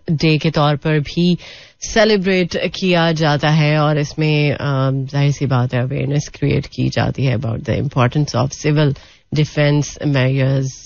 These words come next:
uh, in protecting people and their property from natural disasters, accidents and, you know, other emergencies। और, अम, इस दिन को चूंकि, अम,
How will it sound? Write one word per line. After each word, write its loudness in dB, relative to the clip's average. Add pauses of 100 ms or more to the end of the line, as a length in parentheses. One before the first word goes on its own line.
uh, 0
in 0
protecting -2
people 2 (100)
and -4
their -14
property 2
from -8
natural -2 (100)
disasters, 0 (680)
accidents -2
and, 0
you -2
know, -4
other -4
emergencies। -2 (560)
और, 2
अम, 2
इस -6
दिन 0
को 0
चूंकि, 0
अम, -2